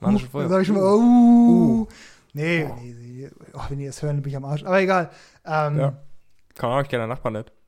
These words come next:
Speaker 1: Du hast mal was von denen erzählt, aber ansonsten, ich kenn die nicht. Vielleicht sind es
Speaker 2: Ja.
Speaker 1: Feinde. Vielleicht mögen sie mich. Hi.
Speaker 2: <laughs>
Speaker 1: Ja.
Speaker 2: Ja, kommst mal vorbei auf dem Bier. Die laden
Speaker 1: Ja.
Speaker 2: dich schon ein.
Speaker 1: Ja,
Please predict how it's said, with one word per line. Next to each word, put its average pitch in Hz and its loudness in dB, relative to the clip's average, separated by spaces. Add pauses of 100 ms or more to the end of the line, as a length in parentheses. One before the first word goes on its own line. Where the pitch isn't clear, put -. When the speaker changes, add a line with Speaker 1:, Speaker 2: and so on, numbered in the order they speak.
(400)
Speaker 1:
Du 131 -6
hast 127 -8
mal 117 -8
was 120 -12
von 113 -14
denen 110 -12
erzählt, 123 -12
aber 110 -12
ansonsten, 110 -14
ich - -16
kenn 107 -12
die 110 -14
nicht. 120 -18 (200)
Vielleicht - -14
sind 151 -6
es 156 -4
Speaker 2:
Ja. 156 -2
Speaker 1:
Feinde. 147 -8 (600)
Vielleicht 135 -10
mögen 135 -6
sie 131 -14
mich. 180 -16 (160)
Hi. 190 -12 (340)
Speaker 2:
<laughs> - -2
Speaker 1:
Ja. 185 -8 (520)
Speaker 2:
Ja, 151 -10
kommst 208 2
mal 202 0
vorbei 208 0
auf 156 -2
dem 143 -4
Bier. 143 -10
Die 151 -14
laden 147 -2
Speaker 1:
Ja. 120 -4
Speaker 2:
dich 120 -12
schon 165 -4
ein. 160 -4 (240)
Speaker 1:
Ja, 135 -10